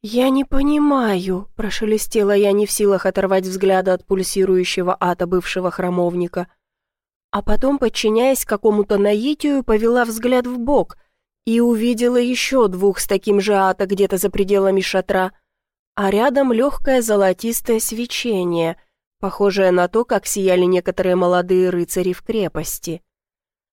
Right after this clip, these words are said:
«Драконопоклонник! Теперь он поклоняется ему!» всплыло вдруг в моей голове. Перед глазами замелькали размытые образы из жизни Корина,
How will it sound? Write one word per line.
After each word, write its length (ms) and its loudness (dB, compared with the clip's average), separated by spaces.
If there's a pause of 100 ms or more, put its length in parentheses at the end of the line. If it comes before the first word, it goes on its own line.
(800)
«Драконопоклонник! 2000 2 (600)
Теперь 540 2
он 120 2
поклоняется 1000 0
ему!» 840 -2 (120)
всплыло 600 0
вдруг 280 -2
в 40 -8
моей 380 2
голове. 500 2 (840)
Перед 220 -2
глазами 480 2
замелькали 600 2
размытые 540 2
образы 480 2
из 60 0
жизни 360 -2
Корина, 580 0